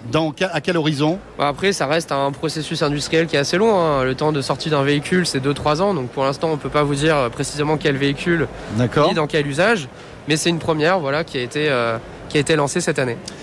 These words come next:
Speaker 1: Romain, vous êtes ici au C E S pour aussi séduire de potentiels clients américains ?
Speaker 2: Tout à fait. Donc, euh, on a commencé par un roadshow,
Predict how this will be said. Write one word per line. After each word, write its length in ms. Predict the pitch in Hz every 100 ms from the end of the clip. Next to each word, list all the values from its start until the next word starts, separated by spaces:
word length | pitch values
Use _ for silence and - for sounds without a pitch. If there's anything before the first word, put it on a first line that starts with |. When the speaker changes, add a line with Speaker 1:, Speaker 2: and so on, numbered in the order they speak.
| - -
Speaker 1:
Romain, 480 | 120 147 165 190 262 -
vous 200 | 123 147
êtes 140 | 190 160
ici 240 | 175 190
au 60 | 160
C 180 | - 147
E 80 |
S 440 | 147 196 247 - - - - - - -
pour 140 | 180
aussi 240 | 175 - 220
séduire 580 | - 185 180 226 285 180 -
de 80 | 117
potentiels 600 | 151 - 226 214 196 208
clients 360 | 170 - 190 214
américains ? 540 | 202 185 180 196 196 269 - - - - - -
Speaker 2:
Tout 100 | 196
à 80 | 185
fait. 200 | 160 196
Donc, 200 | 214 156
euh, 160 | 165 160
on 180 | 160 185
a 60 |
commencé 340 | 180 196 208 247
par 140 | 190
un 60 | 185
roadshow, 300 | 180 175